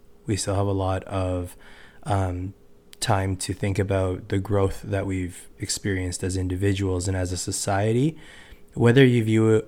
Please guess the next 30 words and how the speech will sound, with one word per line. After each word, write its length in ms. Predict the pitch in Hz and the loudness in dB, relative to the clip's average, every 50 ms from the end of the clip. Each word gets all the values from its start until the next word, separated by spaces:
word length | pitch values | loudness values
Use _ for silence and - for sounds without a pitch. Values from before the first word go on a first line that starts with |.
| - - - | -4 -4 0
us 240 | 110 104 - - | 0 0 0 0
in 180 | - 110 104 98 | -2 -2 -2 -2
a 60 | 98 | -2
regressing 640 | 98 95 92 101 104 101 101 - - - 101 101 92 | -2 -2 -2 0 0 0 0 0 -2 -2 -2 -2 -2
stage 320 | - - 104 98 98 98 | -2 -2 -2 0 0 0
in 100 | 95 90 | -2 -2
certain 400 | 87 - - 113 107 98 98 98 | -2 -2 0 2 2 2 2 0
aspects, 760 | 98 98 95 92 - - - 107 95 95 92 - - - - - | 0 0 0 -2 -2 -4 -4 -4 -2 -2 -4 -4 -4 -6 -6 -6
a 80 | 110 101 | -4 -4
stagnant 560 | - - - 110 104 104 101 95 95 95 - | -4 -2 0 0 0 2 2 0 -2 -4 -6
stage 340 | - 104 101 98 95 - 98 | -4 -2 -2 -2 -2 -4 -4
in 120 | 95 90 | -4 -4
certain 300 | - - 98 98 95 92 | -4 -4 -4 -4 -4 -4
aspects, 540 | 92 92 92 - - - 98 92 - - - - - | -6 -6 -6 -6 -6 -8 -8 -8 -8 -10 -10 -8 -6
I 60 | 104 | -6
think 400 | 95 - - 110 107 101 - - | -8 -6 -6 -6 -6 -6 -6 -4
that 320 | - 98 95 92 - - - - - - - - - - - - - - | -4 -4 -2 -4 -6 -8 -14 -20 -20 -20 -20 -20 -20 -20 -20 -20 -18 -6
from 220 | - - 107 104 | -2 0 2 2
a 320 | 101 98 95 95 95 110 - - - - - - - | 2 0 0 -2 -4 -6 -10 -14 -20 -20 -16 -6 0
personal 680 | - 139 139 131 - 135 127 123 117 113 110 107 - - - | 4 4 4 4 4 2 2 2 2 2 0 -2 -4 -6 -6
and 240 | 107 101 98 98 - - | -4 -4 -4 -6 -6 -6
individualistic 960 | 104 104 104 104 98 104 101 98 107 98 92 92 113 113 - - 98 - - | -4 -2 -2 0 0 0 -2 0 -2 -2 0 0 0 0 0 -2 -4 -6 -6
standpoint, 720 | - - 98 95 101 98 - - 98 95 92 90 - - - - - - - - - - - - - - - - - | -6 -4 -2 -2 -2 -2 -4 -4 -4 -4 -6 -6 -8 -12 -16 -20 -20 -20 -20 -20 -20 -20 -20 -20 -20 -20 -20 -14 0
if 420 | - 127 139 139 139 - - - - | 4 6 8 8 6 4 -2 -16 -12
you 300 | - - 117 113 107 107 | -6 -4 -2 0 2 2
are 380 | 110 104 101 101 98 98 101 - - - - - - - | 2 0 0 0 -2 -4 -4 -8 -12 -20 -20 -18 -6 0
going 300 | 120 113 113 110 107 104 | 2 4 4 4 4 2
year 280 | 101 104 104 104 104 | 2 2 4 4 2
to 60 | 98 95 | 2 0
year 540 | 95 98 101 101 101 98 92 90 92 - | -2 -2 0 0 0 0 0 -2 -6 -10